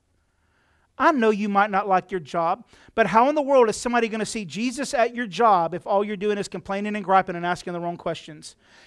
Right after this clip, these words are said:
It might be that when you stop complaining, start asking the right questions, other people start asking the right questions too. Like, I know sometimes work is tough, but you always seem to have a, like, joy on your face. What is that all about?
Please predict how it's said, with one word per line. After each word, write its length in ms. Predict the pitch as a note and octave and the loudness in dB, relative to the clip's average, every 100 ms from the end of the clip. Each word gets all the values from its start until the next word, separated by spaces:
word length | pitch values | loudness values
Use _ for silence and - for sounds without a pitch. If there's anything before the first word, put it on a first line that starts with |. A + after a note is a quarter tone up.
| - | 4
It 160 | C#4 | 4
might 440 | C#4 A3+ C#4+ C#4+ B3 | 6 8 8 8 4
be 180 | C#4 A#3 | 0 2
that 160 | G#3+ | 2
when 220 | A3 A3+ | 0 -4
you 80 | A3 | -4
stop 360 | - - B3+ - | -2 4 4 4
complaining, 640 | B3+ B3+ A#3+ A3 G#3 G3+ - - | -2 0 0 0 -2 -4 -12 -4
start 240 | - C4 | 4 8
asking 320 | C4 B3 B3+ | 8 6 0
the 100 | A#3+ | 4
right 200 | A3+ A3 | 6 6
questions, 520 | - A#3+ B3 G#3+ G3+ - | 6 2 2 -2 -6 0
other 220 | B3 A#3+ | 4 4
people 300 | A#3 B3+ A3 | 4 2 -2
start 220 | G#3 A3+ G#3 | 2 4 6
asking 280 | G3+ - | 4 2
the 80 | G3 | 0
right 180 | F#3+ F#3+ | 2 2
questions 480 | - F#3+ - E3+ - | 2 -2 -2 -12 -10
too. 300 | - G#3 F3 - - | -4 -2 -2 -6 4
Like, 260 | A#3+ A3+ - - - - | 4 4 0 -20 -4 4
I 100 | C#4+ | 10
know 180 | D4+ | 10
sometimes 540 | D#4 D4 C4+ C4+ C4+ A3 | 8 2 2 4 2 4
work 240 | B3+ B3+ | 4 4
is 140 | A3+ - | 0 2
tough, 240 | C4 B3 | 4 4
but 100 | B3 | 0
you 140 | A3+ | 0
always 280 | B3 C#4 C#4 | 6 6 6
seem 200 | - C#4 | 2 2
to 60 | B3+ | 4
have 180 | B3+ A#3 | 6 4
a, 80 | F3+ G3 | -2 -2
like, 180 | C4 A3+ | -2 0
joy 340 | D3 B3 C4+ | 0 4 6
on 80 | B3 | 6
your 120 | A3+ | 2
face. 320 | - G#3 - | -2 -2 -2
What 320 | F#3+ G#3 D4+ D#4 | -8 6 8 8
is 100 | G3+ | 8
that 180 | C4 | 6
all 140 | B3 A3+ | 8 6
about? 360 | G#3+ G3+ D3 | 4 4 2